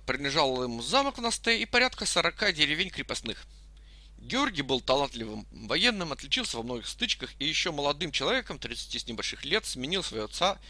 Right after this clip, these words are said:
Сиуаша на посту Моурави, то есть губернатора Тбилиси. Но вскоре у Георгия возникли проблемы.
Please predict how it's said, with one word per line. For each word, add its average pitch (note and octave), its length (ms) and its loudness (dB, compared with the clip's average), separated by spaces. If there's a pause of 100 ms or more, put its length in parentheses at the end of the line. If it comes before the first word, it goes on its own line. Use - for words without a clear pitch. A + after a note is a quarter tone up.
(240)
Сиуаша - 1700 4 (1400)
на F#3 220 -2
посту F#3 600 -4
Моурави, B2 840 2 (140)
то F#3 100 -2
есть E3 300 -2
губернатора B2 540 0
Тбилиси. A#2 500 -4 (1300)
Но G#3+ 100 -6
вскоре B3 320 0
у C3 80 -2
Георгия C3 360 -2
возникли B2 320 -4
проблемы. C#3 460 0